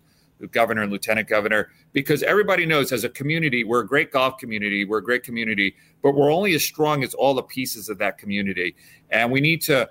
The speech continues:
this is gonna be on the Golf Channel live for three days. The rest of the country is gonna get to see Saint Louis again. They're gonna get to see North County. And we wanna remind the country how special a place this is. Jay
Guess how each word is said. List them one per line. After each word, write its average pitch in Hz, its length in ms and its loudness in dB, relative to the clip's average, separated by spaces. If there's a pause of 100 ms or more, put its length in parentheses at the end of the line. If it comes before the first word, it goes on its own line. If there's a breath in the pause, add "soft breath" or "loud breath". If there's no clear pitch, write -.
(140 soft breath)
this 151 180 -2
is 156 60 -6
gonna 160 140 0
be 160 100 4
on 143 60 2
the 131 60 -2
Golf 135 280 0
Channel 117 240 -4
live 113 320 0
for 110 100 -10
three 120 220 -8
days. 107 360 0
The 107 60 -10
rest 165 200 -2
of 202 100 -2
the - 20 -18
country 117 560 -2 (300 soft breath)
is 131 180 0
gonna 127 180 -2
get 131 260 -2
to 123 80 -4
see 135 260 0
Saint 123 320 -2
Louis 117 300 0
again. 95 260 -4
They're 98 100 -4
gonna 113 180 -2
get - 200 -2
to - 80 -8
see 120 160 -2
North 113 300 0
County. 92 420 -4 (420 soft breath)
And 120 320 2
we 143 140 4
wanna 147 240 2
remind 123 360 0
the 113 60 -2
country 113 360 -4
how 113 160 2
special - 540 -2
a - 60 -2
place 110 360 -2
this 98 180 -6
is. 98 180 -2
Jay 127 460 0